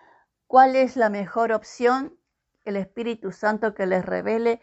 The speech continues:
cuál es la mejor opción para poder entender el camino que vos querés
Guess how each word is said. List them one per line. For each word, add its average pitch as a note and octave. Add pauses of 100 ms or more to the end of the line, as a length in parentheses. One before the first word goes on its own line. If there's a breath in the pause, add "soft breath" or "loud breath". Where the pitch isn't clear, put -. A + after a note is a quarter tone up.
(380 loud breath)
cuál A#3+
es A#3
la G3+
mejor F#3+
opción A#3+
para F#3+
poder G3 (260)
entender G3+ (480)
el G#3
camino G#3
que G3
vos G3+
querés G#3